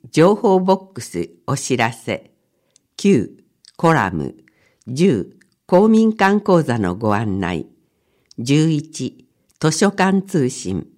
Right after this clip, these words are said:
十二、岡山シーガルズ通信。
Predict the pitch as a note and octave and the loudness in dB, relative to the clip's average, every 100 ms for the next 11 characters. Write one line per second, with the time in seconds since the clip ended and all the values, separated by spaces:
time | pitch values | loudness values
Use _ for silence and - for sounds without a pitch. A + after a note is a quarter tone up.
0 | _ _ _ _ - A#2 C3+ D#3 C3 A2 | _ _ _ _ -14 -4 2 4 2 0
1 | A2 - _ _ _ - C3+ F3+ F3+ E3+ | -2 -4 _ _ _ -8 -4 0 2 2
2 | D#3+ - - G#3 A3+ A3+ A3+ A#3 A#3 A3+ | 2 0 -2 0 2 2 2 2 0 -2
3 | F#3+ D3 - - F2 - | -2 -2 -6 -10 -10 -10